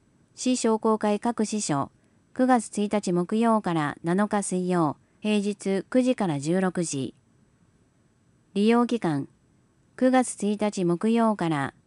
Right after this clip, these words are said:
令和五年一月三十一日火曜。中、利用できるお店は商工会のホームページ等で確認できます。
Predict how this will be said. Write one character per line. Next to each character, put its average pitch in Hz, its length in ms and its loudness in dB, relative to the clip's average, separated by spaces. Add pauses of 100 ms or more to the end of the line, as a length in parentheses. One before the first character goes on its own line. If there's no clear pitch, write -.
(300)
令 240 200 2
和 214 100 0
五 160 120 0
年 156 260 0 (220)
一 208 180 -2
月 240 160 -2
三 240 260 -2
十 196 120 0
一 175 240 -4
日 208 220 -4
火 151 140 -8
曜。 156 380 -2 (1600)
中、 180 300 -2 (420)
利 202 120 0
用 247 160 6
で 247 120 2
き 262 120 -2
る 226 120 2
お 160 80 2
店 185 260 -2
は 170 280 -2 (180)
商 220 260 -2
工 214 200 0
会 202 200 -2
の 202 100 0
ホ 214 100 -2
ー 233 100 2
ム 226 60 -2
ペ 240 140 2
ー 233 40 -2
ジ 220 120 -8
等 208 180 -2
で 175 100 -2
確 147 200 -8
認 160 180 2
で 151 100 -4
き 139 120 -6
ま 139 200 -4
す。 - 160 -8